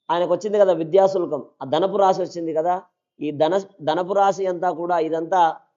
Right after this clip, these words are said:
స్వామి వల్లనే కలిగింది కదా అని చెప్పి వెంటనే ఆ వటపత్రి సాయి ఆలయానికే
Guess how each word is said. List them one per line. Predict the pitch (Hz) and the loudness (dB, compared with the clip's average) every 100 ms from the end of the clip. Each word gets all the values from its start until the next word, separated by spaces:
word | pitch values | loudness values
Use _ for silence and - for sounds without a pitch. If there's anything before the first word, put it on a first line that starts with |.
| _ | _
స్వామి | _ - 156 185 196 | _ 0 2 4 4
వల్లనే | 196 202 214 | 4 4 2
కలిగింది | 208 185 185 180 | 0 0 0 -2
కదా | 165 156 156 | -2 0 0
అని | 156 | 0
చెప్పి | 156 180 165 160 - _ _ 123 | -4 -4 -8 -8 -16 _ _ -4
వెంటనే | 143 170 190 | -2 -2 -2
ఆ | 160 156 | 0 0
వటపత్రి | 147 175 190 185 190 | -2 -2 -4 -4 -4
సాయి | 170 170 170 - | 0 0 0 -2
ఆలయానికే | 143 165 180 170 160 160 170 151 151 | 0 0 2 0 -2 -2 -2 -2 -6